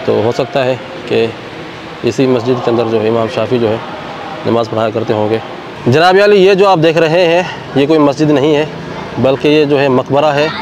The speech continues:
جو سلطنت ممالک جو تھی مصر کے اندر، جنہوں نے تقریباً دو سو سال حکومت کی تھی مصر کے اندر، ساڑھے بارہ سو عیسوی سے لے کر جو ہے، آ،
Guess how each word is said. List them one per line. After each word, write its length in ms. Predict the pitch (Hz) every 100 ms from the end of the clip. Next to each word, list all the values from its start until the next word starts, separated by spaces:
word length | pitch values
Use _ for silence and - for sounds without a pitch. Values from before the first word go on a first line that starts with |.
| - - - - - - -
جو 140 | 147 170
سلطنت 420 | 185 180 202 202
ممالک 540 | 190 165 170 185 175
جو 120 | 165
تھی 220 | 160 170 156 - -
مصر 260 | 147 196
کے 120 | 170 175
اندر، 180 | 170 170
جنہوں 200 | 127 151
نے 100 | 165
تقریباً 440 | 151 147 156 160 135 110
دو 120 | 180
سو 160 | 190
سال 200 | 170 175
حکومت 260 | 135 135 131
کی 100 | -
تھی 120 | 127
مصر 240 | 127 120 120
کے 100 | 113
اندر، 300 | 110 104 -
ساڑھے 260 | - 156 170
بارہ 240 | 160 175
سو 100 | 175
عیسوی 240 | 165 185
سے 120 | 180 165
لے 140 | 170
کر 160 | 175 165
جو 160 | 160
ہے، 180 | 147 165 - - - -
آ، 40 | -